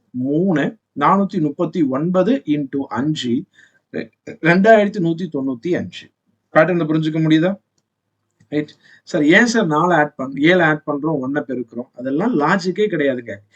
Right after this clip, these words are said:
இதுல என்ன பண்ணிருக்காங்க, அதே மாதிரி அடுத்ததுல பண்ண போறோம், அவ்வளவுதான் விஷயம். ரைட், இப்ப ஆ-, ஆன்சர் பண்ணலாமா? அடுத்தது எதை கேக்குறாங்க? சி கேக்குறாங்க. சி வரைக்கும் மட்டும் நீங்க கண்டுபிடிச்சா போதும். ரைட்,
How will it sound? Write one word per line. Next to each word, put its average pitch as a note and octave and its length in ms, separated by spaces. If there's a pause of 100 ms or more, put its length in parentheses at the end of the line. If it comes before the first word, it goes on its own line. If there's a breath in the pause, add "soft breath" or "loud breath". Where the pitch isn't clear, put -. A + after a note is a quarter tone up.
(300 loud breath)
இதுல C#3 260
என்ன F#3+ 240
பண்ணிருக்காங்க, A3 560 (200)
அதே A3+ 200
மாதிரி A#3 240
அடுத்ததுல E3 320
பண்ண C#3+ 240
போறோம், E3 260
அவ்வளவுதான் C3+ 320
விஷயம். - 300 (520 soft breath)
ரைட், C#3+ 260 (200)
இப்ப E3 180 (100)
ஆ-, F3+ 220
ஆன்சர் F#3+ 280
பண்ணலாமா? F3 340
அடுத்தது E3 280 (140)
எதை F#3 200
கேக்குறாங்க? E3 380
சி C#3+ 280
கேக்குறாங்க. C#3+ 440
சி G#3 260
வரைக்கும் F#3+ 300
மட்டும் G#3 220
நீங்க G#3 140
கண்டுபிடிச்சா D3+ 460
போதும். - 360
ரைட், - 240